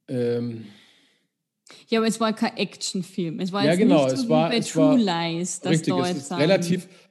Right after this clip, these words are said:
Speaker 1: äh, ich meine, das sind ja Schlägereien gewesen. Weil,
Speaker 2: Mhm.
Speaker 1: äh, richtig vergewaltigt wurde er eigentlich nicht, es waren ja hauptsächlich Schlägereien.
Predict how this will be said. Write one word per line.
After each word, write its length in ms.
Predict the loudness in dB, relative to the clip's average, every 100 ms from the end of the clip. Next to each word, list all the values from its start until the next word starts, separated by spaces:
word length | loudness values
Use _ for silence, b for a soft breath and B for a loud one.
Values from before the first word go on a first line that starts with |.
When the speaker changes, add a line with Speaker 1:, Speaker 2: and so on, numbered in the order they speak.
| -16
Speaker 1:
äh, 360 | -14 -10 -10
ich 100 | -4
meine, 120 | 0 0
das 120 | 2
sind 80 | 0
ja 80 | 2
Schlägereien 500 | 0 0 0 -2 -2
gewesen. 640 | -4 -4 -6 -10 -12 -18 _ _ -6
Weil, 140 | -2 0
Speaker 2:
Mhm. 260 | 2 2 0
Speaker 1:
äh, 100 | -2
richtig 300 | -2 -2 0
vergewaltigt 580 | 0 0 0 -2 -4 0
wurde 200 | 2 2
er 120 | 2
eigentlich 380 | -2 -4 -6 -4
nicht, 180 | -4 -6
es 100 | -6
waren 140 | -4
ja 60 | -4
hauptsächlich 380 | -6 -6 -8 -6
Schlägereien. 600 | -6 -6 -4 -4 -4